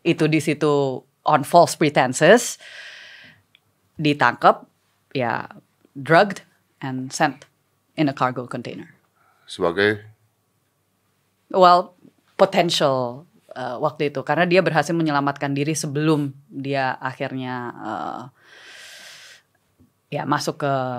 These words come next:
Speaker 1: sex slavery dan
Speaker 2: Ber-, berarti ini kan sindikatnya dunia ya?
Speaker 1: Dunia.
Speaker 2: Indonesia bisa jual kemana?
Speaker 1: Oh, ya.
Speaker 2: Mana bisa jual ke Indonesia gitu kan?
Speaker 1: Yes, yes.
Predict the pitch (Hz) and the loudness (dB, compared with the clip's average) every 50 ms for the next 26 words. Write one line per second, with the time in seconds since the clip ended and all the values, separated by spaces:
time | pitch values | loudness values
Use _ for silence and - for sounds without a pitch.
0 | 123 123 123 - - - 143 - - - 147 139 131 127 131 123 - - 147 131 | -10 -10 -8 -6 -4 -4 -4 -4 -4 -6 -6 -6 -6 -6 -10 -12 -12 -10 -10 -6
1 | 127 127 156 165 160 170 175 190 214 220 233 233 - 226 175 - 147 135 123 139 | 0 6 6 6 6 6 2 4 4 2 2 2 2 2 2 2 2 2 2 2
2 | 131 - 180 151 131 110 107 120 131 98 69 - - _ _ _ - 175 180 160 | 2 2 0 0 0 -2 -2 -2 -2 -4 -6 -8 -10 _ _ _ -10 -6 -4 -2
3 | 160 170 180 196 190 - _ _ - 113 113 110 107 110 110 - 131 113 110 107 | 0 0 0 -2 -4 -8 _ _ -4 0 0 2 2 2 2 2 2 2 2 0
4 | 117 110 117 113 104 104 104 107 104 107 110 113 110 107 107 107 107 110 117 143 | -2 0 2 2 2 2 0 -2 -2 -2 -2 0 -2 -2 -2 -4 -6 -6 -6 -6
5 | 143 147 147 127 110 - - 110 113 113 113 113 113 110 117 104 107 107 104 104 | -6 -6 -6 -8 -8 -4 2 4 4 6 6 4 2 0 -2 2 4 4 2 4
6 | - 107 101 107 104 104 101 - 110 104 110 143 160 113 95 135 139 - - - | 2 -2 -2 -2 -2 -2 -4 -4 -4 -4 -4 -4 -4 -4 -4 -4 -6 -6 -6 -6
7 | - - - - - 139 - - | -6 -6 -6 -6 -8 -8 -8 -8